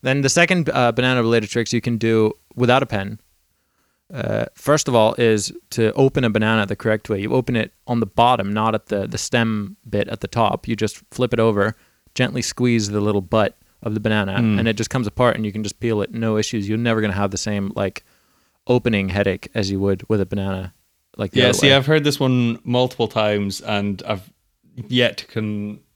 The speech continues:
Speaker 1: It's
Speaker 2: I've
Speaker 1: wonderful.
Speaker 2: yet to convert to it, you know?
Speaker 1: I, I've fully converted one hundred. I don't, I cannot remember the last time I opened a banana the other way. Also, uh, fun fact, I cannot remember the last time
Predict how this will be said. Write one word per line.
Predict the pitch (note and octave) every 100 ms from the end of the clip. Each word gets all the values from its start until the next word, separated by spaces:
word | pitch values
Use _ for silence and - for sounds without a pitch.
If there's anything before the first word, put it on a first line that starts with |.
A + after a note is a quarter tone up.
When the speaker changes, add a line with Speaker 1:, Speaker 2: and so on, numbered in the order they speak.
| -
Speaker 1:
It's | G#2 -
Speaker 2:
I've | F#2+
Speaker 1:
wonderful. | G2 F#2 - B2
Speaker 2:
yet | A2
to | -
convert | A#2 G#2 G2 F#2+ -
to | G#2 F#2+
it, | -
you | G2+
know? | G#2 - -
Speaker 1:
I, | B2
I've | C3+ B2
fully | - B2 A2+
converted | A2+ G#2 G2+ G2 G2+
one | G2+
hundred. | G#2 F#2
I | -
don't, | A#2+ C3 -
I | A#2+ B2
cannot | - C3+ B2+ B2
remember | A#2 G#2+ G2+
the |
last | G2 G2 -
time | G#2 F#2+ - _ _ _ _ _
I | - G#2
opened | G#2 G#2
a | G2
banana | G2 F#2+
the | F#2
other | F2+
way. | F#2 - _ -
Also, | C3+ D3+ B2 A2 B2 _ -
uh, | G#2+ G2+
fun | B2+
fact, | A#2 G#2+ -
I | A#2+
cannot | - D3 C#3+ B2
remember | A#2+ C3+ C3 G2+
the | G#2
last | A2 A#2
time | A2 G2+